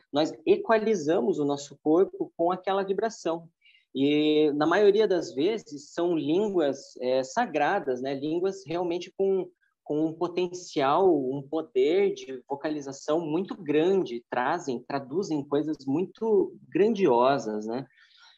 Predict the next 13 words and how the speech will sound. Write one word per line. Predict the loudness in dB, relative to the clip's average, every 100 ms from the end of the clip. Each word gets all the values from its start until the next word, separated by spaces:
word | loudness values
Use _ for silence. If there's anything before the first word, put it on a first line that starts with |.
| 0
Então, | 2 4 4 6 4 2 -2 2
e, | 2 2
e | 2 4 6 6 6
imaginando | 4 4 0 0 2 2 2 0
que | 0
esses | -2 -4 -10 -8
símbolos | 0 0 2 0 -2 -4 -10 -18 -16 -14
estão | -12 -6 -6
sendo, | -6 -6 -2 0 2 2 0 -6 _ -6
é, | -2 0 0 2 0 -2 -6
alimentados | 0 2 2 -2 -4 -4 -2 -2 -4 -8 -8 -16 -20 -20 0
durante | 4 4 2 -6 _ _ -6
milênios, | 2 4 6 6 6 8 4 2 2 2 -2 -8 -20 -20